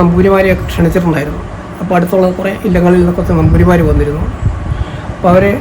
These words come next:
ഈ മുഹൂർത്ത വേളയ്ക്ക് അത് ചോ-, ചോറൂണിന് ക്ഷണിക്കാന്ന് പറഞ്ഞാൽ ക്രിയയ്ക്ക് കൂടുക ഇങ്ങനെ ഉദ്ദേശിച്ചൊക്കെയാണ് അവരെ വിളിച്ചു വരുത്തിയത്. അപ്പോൾ അവരെല്ലാവരുമായിട്ട് അങ്ങനെ ക്രിയയൊക്കെ കഴിഞ്ഞ് ചോറൂണൊക്കെ കഴിഞ്ഞ് കഴിഞ്ഞപ്പോൾ ചുമ്മാ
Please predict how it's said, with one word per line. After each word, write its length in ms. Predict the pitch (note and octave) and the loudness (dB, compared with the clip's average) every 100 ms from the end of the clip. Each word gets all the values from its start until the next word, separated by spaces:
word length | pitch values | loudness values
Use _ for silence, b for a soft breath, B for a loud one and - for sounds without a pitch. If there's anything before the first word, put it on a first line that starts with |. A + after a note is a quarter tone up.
| - - - - - - - - A#3 | -8 -14 -14 -14 -14 -16 -14 -10 -2
ഈ 40 | G3 F3+ | 2 2
മുഹൂർത്ത 260 | F3 F#3 G3+ G3 F#3+ F#3 | 0 -4 -2 0 2 2
വേളയ്ക്ക് 320 | F#3+ G3+ G#3+ G#3+ G3 | 2 2 0 -2 0
അത് 120 | F#3 F#3+ F#3+ - | 2 2 0 -4
ചോ-, 300 | G#3+ F#3+ F#3+ - - - - - - - - | -4 -2 -4 -6 -10 -10 -10 -8 -8 -8 -6
ചോറൂണിന് 420 | F3 F3+ G3+ A3+ A3 | 0 4 4 4 4
ക്ഷണിക്കാന്ന് 380 | G3+ G3 G#3 G3+ | 4 4 4 2
പറഞ്ഞാൽ 220 | G3+ G#3 - | 2 0 0
ക്രിയയ്ക്ക് 300 | G#3 G#3+ G#3+ G#3 | 2 4 4 2
കൂടുക 180 | G3 G3+ | 4 4
ഇങ്ങനെ 160 | G3 G3 | 2 2
ഉദ്ദേശിച്ചൊക്കെയാണ് 580 | F#3+ G3+ - G3+ G3+ F3+ | 2 0 0 0 0 0
അവരെ 160 | F#3 F#3 F3 | -2 0 0
വിളിച്ചു 200 | E3 F3 | 2 2
വരുത്തിയത്. 320 | E3 E3+ D3+ F3+ - - B B B B | 0 -4 -8 -10 -14 -16 B B B B
അപ്പോൾ 160 | - G3+ | -2 2
അവരെല്ലാവരുമായിട്ട് 560 | G#3+ G#3+ G#3+ G#3 G3+ G3 | 4 4 4 4 4 2
അങ്ങനെ 160 | G3+ G#3+ - - | 0 0 -6 -2
ക്രിയയൊക്കെ 320 | G3 G#3 G#3 G3 | 2 4 2 0
കഴിഞ്ഞ് 280 | F#3+ G#3 A2+ - - | 2 2 0 -2 0
ചോറൂണൊക്കെ 440 | F#3 G3 - F#3+ F3+ | 2 4 2 2 2
കഴിഞ്ഞ് 200 | F3+ F#3 | 2 2
കഴിഞ്ഞപ്പോൾ 340 | F3+ F3 F#3 - | 2 0 -4 -4
ചുമ്മാ 220 | F#3 | -2